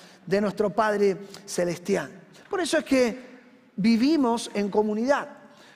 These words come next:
Dios quiso darse a conocer a-, al mundo como el Dios de familia. Si hay alguien que es familiero por naturaleza, es justamente Dios. Porque la familia es la imagen de Dios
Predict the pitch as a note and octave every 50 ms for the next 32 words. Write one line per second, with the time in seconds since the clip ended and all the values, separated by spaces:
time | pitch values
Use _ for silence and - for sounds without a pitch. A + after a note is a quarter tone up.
0 | _ _ - D3 - B3+ D#4 E4 D4+ B3+ G#3+ G#3 F#3+ - - - - - - -
1 | - - - A#3+ C#4 C#4 G#3 - - - D#3+ D#3 D#3+ D#3+ - - - - - -
2 | D3 B3 C4+ D4+ C#4 - C4 A3 F#3 G#3 G3 G3 F3 - - A#3 A3 A3 G#3 -
3 | - - F3+ F#3 F#3+ G3+ A3+ A3+ G#3 F#3 E3 E3+ D#3 D3 D3 - - - - -
4 | _ _ _ _ _ _ - - F#3+ F#3 F#3+ F#3 F3+ E3+ E3 G#3 A3 A3 G#3 F#3
5 | - F#3 F3 F3 D3 - E3 E3+ F3 D#3+ D#3 C3+ B2 B2 - - - _ _ _
6 | _ _ _ _ - - - - - _ _ - - - B3 C#4 D#4 F4+ F#4+ F#4+
7 | G#4 G4 E4 B3+ G#3+ C#4+ C#4+ - - C4 B3 A#3+ A#3 A3+ A#3 B3+ C#4+ D4+ C4+ C4
8 | C4 D4 E4 D4 - - G3 G3 F#3+ F3+ G3+ G3+ G3+ A#3+ D#4+ D4 A3 - G#3+ A3+
9 | C#4 D4 - - - - - - - - G3 G3 - B3+ - - G#3+ G#3 G#3 G3+
10 | F#3+ D#3+ F#3 F3 F3+ F3 D3 - - - - - - - - - _ - _ _
11 | _ _ _ _ _ _ _ - - - - - B3 B3 C#4+ E4+ E4+ D#4 - D#4
12 | D4 D4+ E4+ F4 E4 C4+ A#3 G#3+ G3+ G#3+ A3 G#3 A#3+ B3+ B3 - - A3+ A3 G#3+
13 | G#3 G#3 G#3 A#3 D4 E4+ - - - G3+ G3 F#3+ G3+ G3+ F3 E3 E3 F3 F3 F3
14 | A3 C4 C#4+ A#3+ F#3 D#3+ - - -